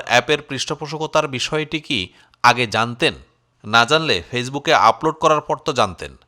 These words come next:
এখন জুয়ার অ্যাপ বিষয়ে আপনার অবস্থান কি? এই বিষয়ে তিনি কোনো উত্তর দেননি। পিয়ার কাছে আরেকটি প্রশ্ন ছিল, অভিনয়শিল্পী ও মডেলের পাশাপাশি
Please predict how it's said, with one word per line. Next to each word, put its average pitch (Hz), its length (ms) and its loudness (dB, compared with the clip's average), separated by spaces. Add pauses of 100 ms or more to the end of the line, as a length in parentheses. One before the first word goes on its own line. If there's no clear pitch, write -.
(260)
এখন 139 280 2
জুয়ার 139 300 6
অ্যাপ 131 160 0
বিষয়ে 143 500 0
আপনার 107 280 -2
অবস্থান 117 460 -4
কি? 78 220 -18 (460)
এই 113 100 0
বিষয়ে 127 300 -2
তিনি 143 200 -6
কোনো 135 260 0 (220)
উত্তর 117 340 -6
দেননি। 85 380 -8 (440)
পিয়ার 139 220 6
কাছে 147 260 2
আরেকটি 143 340 0
প্রশ্ন 147 360 -2
ছিল, 107 420 -6
অভিনয়শিল্পী 151 800 -2
ও 135 180 2
মডেলের 123 440 2
পাশাপাশি 139 560 0